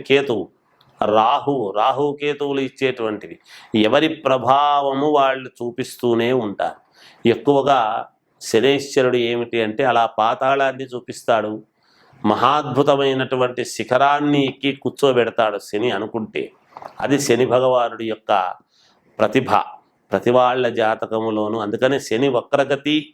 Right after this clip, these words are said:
అనేటువంటిది వచ్చేటప్పటికీ రాసుల ప్రకారముగా మహాద్భుతముగా ఉండినా శని వక్ర దృష్టితో చూస్తున్నాడు ఓరకంట అనేటువంటిది ఎప్పుడైతే వస్తుందో కొన్ని ఇబ్బందులు అనేటువంటివి సహజం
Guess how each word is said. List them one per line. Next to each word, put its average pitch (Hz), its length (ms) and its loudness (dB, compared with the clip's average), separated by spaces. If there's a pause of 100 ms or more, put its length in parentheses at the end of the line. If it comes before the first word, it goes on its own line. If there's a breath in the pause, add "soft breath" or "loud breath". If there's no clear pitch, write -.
(420)
అనేటువంటిది 135 720 0
వచ్చేటప్పటికీ 123 760 -2 (640 loud breath)
రాసుల 135 380 2 (100)
ప్రకారముగా 135 680 0 (140)
మహాద్భుతముగా 127 880 -2 (180)
ఉండినా 120 320 -4 (720 soft breath)
శని 156 300 4 (120)
వక్ర 127 280 0 (120)
దృష్టితో 156 400 0 (160)
చూస్తున్నాడు 139 840 -2 (240)
ఓరకంట 135 480 0 (260)
అనేటువంటిది 131 720 -6
ఎప్పుడైతే 123 460 0 (180)
వస్తుందో 123 540 2 (800 soft breath)
కొన్ని 151 280 2 (120)
ఇబ్బందులు 131 640 0 (220)
అనేటువంటివి 110 680 -4 (140)
సహజం 104 380 -2